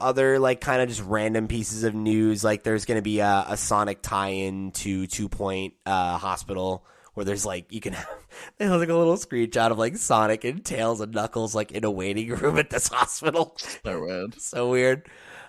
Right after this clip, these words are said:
Speaker 1: Uh, and then, um, uh, <laughs> Lost Judgment is a game coming out. And do you know anything about Lost Judgment?
Speaker 2: Yeah, it's the Yakuza spin-off, so it's the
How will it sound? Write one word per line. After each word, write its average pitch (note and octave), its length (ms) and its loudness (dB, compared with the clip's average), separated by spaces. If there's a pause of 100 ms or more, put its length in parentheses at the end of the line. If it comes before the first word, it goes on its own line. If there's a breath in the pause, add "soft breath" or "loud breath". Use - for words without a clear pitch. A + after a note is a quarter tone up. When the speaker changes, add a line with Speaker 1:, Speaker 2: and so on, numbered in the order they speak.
(140 loud breath)
Speaker 1:
Uh, B2+ 400 10
and D3+ 220 2
then, C3+ 460 4
um, G#2 760 4 (1080)
uh, A2 400 2 (160)
<laughs> - 160 -12
Lost C3+ 460 4
Judgment C3+ 560 2 (640)
is C3 180 0
a C#3+ 60 4
game C#3+ 300 4
coming E3 280 2
out. F3+ 460 8
And A2+ 360 0 (100)
do B2+ 100 -2
you G3+ 60 4
know D4 100 4
anything C#4+ 200 2
about D4 200 6
Lost C#4 220 4
Judgment? C4+ 420 -2 (540)
Speaker 2:
Yeah, E4 180 2
it's C#3+ 120 -2
the D3+ 100 -6
Yakuza D3+ 520 -4
spin-off, A#2 540 -8
so B2 180 -4
it's A#2+ 140 -6
the B2+ 180 -6